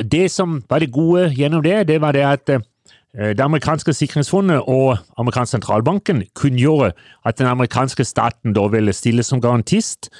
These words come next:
for kundeinnskudd i kriseramma banker i U S A. Men for å vise litt av turbulensen i rentemarkedet, så kan vi ta med at, eh, den amerikanske toåringen,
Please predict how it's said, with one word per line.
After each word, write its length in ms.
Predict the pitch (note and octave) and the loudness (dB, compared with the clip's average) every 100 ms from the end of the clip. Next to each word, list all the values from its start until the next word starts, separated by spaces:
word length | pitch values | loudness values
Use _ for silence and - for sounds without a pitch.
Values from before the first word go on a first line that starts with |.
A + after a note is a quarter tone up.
| - _ - | -20 _ -2
for 160 | C3+ | -2
kundeinnskudd 720 | A#2 - A#2 A#2+ A#2 - A2 - | 0 0 2 0 0 0 -2 -2
i 100 | G#2+ | -6
kriseramma 640 | - G#2+ F#2+ F#2+ G2+ G2+ E2 | -4 -2 -2 -2 -2 0 0
banker 480 | E2 D#2+ G2 F2+ | -2 -2 -2 -2
i 80 | G#2 | 0
U 60 | F2 | -2
S 120 | - | -4
A. 120 | D2+ D2+ - _ _ _ - - - A#2+ | -10 -12 -20 _ _ _ -20 -20 -8 -4
Men 120 | B2+ | 0
for 240 | F3+ G3+ | 2 2
å 40 | C#3 | 2
vise 480 | E3 F#3 - A3+ | 2 0 0 0
litt 320 | F3+ F3 - E3 | 2 0 0 0
av 280 | D3+ D3+ - | 2 0 0
turbulensen 800 | E3 C#3 C3+ D3+ D#3+ - C#3+ | 0 2 2 2 0 0 0
i 40 | C3 | 2
rentemarkedet, 720 | B2 B2 D3 C#3 - A#2+ G2+ | 0 0 0 0 -2 -2 0
så 140 | - | -2
kan 140 | - D3+ | 0 0
vi 160 | D3 - - - - _ _ | 0 -2 -12 -20 -20 _ _
ta 140 | - D3 | -2 0
med 240 | C#3+ E3 | 2 2
at, 260 | C#3+ - C#3 | 0 0 -2
eh, 120 | B2 - - _ - | -2 -4 -20 _ -4
den 120 | C3+ | -2
amerikanske 600 | C#3+ D3+ D3 E3 - E3 | 0 0 0 -2 -2 -4
toåringen, 640 | - D3+ D#3+ A3 G3+ G2 | 0 2 2 2 2 0